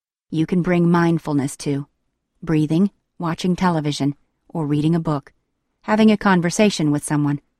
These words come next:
driving, eating, walking, the list is endless. So step one is to choose your activity. Two, pay attention. The second step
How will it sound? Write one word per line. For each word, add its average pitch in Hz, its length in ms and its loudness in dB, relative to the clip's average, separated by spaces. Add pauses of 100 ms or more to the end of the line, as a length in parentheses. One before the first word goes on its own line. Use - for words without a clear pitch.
(400)
driving, 175 480 2 (400)
eating, 165 480 2
walking, 190 480 0 (460)
the 185 80 -4
list 165 260 -2
is 170 100 -2
endless. 160 460 0 (760)
So 220 160 0
step 277 380 0
one 151 340 2 (220)
is 160 140 -6
to - 120 -14
choose 175 500 -2
your 160 120 -2
activity. 147 580 -4 (1400)
Two, 143 400 -2 (680)
pay 180 380 0
attention. 139 540 -2 (1040)
The 196 80 -6
second 294 400 4
step 147 280 -2